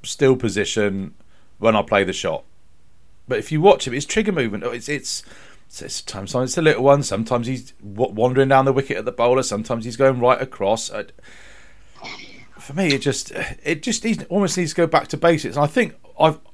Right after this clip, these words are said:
I really hope this happens with George. I'm just gonna, I just hope he's,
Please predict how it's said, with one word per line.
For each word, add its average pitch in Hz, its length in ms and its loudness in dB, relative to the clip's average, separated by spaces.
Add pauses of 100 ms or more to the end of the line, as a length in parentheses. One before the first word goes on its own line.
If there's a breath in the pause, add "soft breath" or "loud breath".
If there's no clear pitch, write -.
I 131 100 4
really 175 380 6
hope 151 140 6
this 143 140 -2
happens 123 240 4
with 110 80 -2
George. 98 180 0
I'm 123 140 2
just 175 160 -2
gonna, 180 260 4 (380 soft breath)
I 135 80 2
just 143 200 2
hope 180 220 6 (600)
he's, 143 360 -2